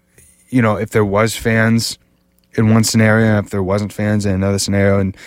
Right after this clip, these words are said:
and sort of compare 'em on, on how these teams would do. Um, I don't know how comparable they re-, they really would be. I don't, I don't know how big of a change it would be. But at the same time, in really any sport, doesn't matter what it is,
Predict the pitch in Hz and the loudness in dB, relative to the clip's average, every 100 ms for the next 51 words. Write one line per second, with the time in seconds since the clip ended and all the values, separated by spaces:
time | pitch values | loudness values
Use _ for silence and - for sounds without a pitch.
0 | - - 104 98 92 92 104 98 98 95 | -8 -4 0 0 -2 -2 0 2 2 0
1 | 92 92 - - 98 92 95 90 95 101 | -2 -4 -10 -8 -6 -4 -2 -2 -2 -4
2 | - 104 92 85 87 113 120 110 - - | -4 -4 -4 -6 -6 0 2 2 -2 -18
3 | - - - - - - - _ - _ | -20 -18 -14 -12 -14 -20 -20 _ -20 _
4 | _ _ _ _ _ - - 131 139 120 | _ _ _ _ _ -20 -6 0 2 2
5 | 117 117 101 - 127 131 135 127 113 117 | 0 0 -4 -2 0 2 2 0 -2 -6
6 | 110 110 117 104 110 110 113 107 113 107 | -4 -2 -2 0 0 2 2 2 2 0
7 | 117 120 107 107 - 104 104 98 104 95 | 0 2 0 -2 -2 -4 -2 0 -2 0
8 | 107 95 - 113 107 107 110 107 107 113 | -2 -2 -4 -2 0 0 0 0 2 0
9 | - - - 113 101 - 123 117 110 113 | -2 -10 -4 -2 -2 -2 2 2 0 0
10 | 110 - - - - - _ _ 127 156 | 0 -4 -18 -20 -20 -20 _ _ 2 2
11 | 175 123 143 151 - - 147 160 - - | 2 0 0 2 -2 0 0 0 -4 -12
12 | 127 123 127 117 110 123 120 113 117 131 | -4 0 2 2 2 2 2 2 0 0
13 | - | -6